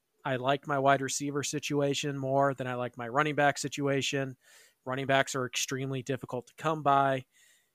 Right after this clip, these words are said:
Uh, Russian Bot is one of the few guys in the league who has running back depth. And,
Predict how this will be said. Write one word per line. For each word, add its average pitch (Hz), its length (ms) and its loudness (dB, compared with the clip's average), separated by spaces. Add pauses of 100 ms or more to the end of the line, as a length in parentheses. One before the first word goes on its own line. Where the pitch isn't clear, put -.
(200)
Uh, 120 220 -4
Russian 135 300 4
Bot 135 200 4
is 127 120 -2
one 135 100 -4
of 123 60 -4
the 123 80 -4
few 135 200 -2
guys 131 340 0
in 127 60 -8
the 127 60 -12
league 127 200 -8
who 123 140 -6
has 127 420 -2
running 131 240 -2
back 135 280 -2
depth. 139 340 0 (460)
And, 127 560 -2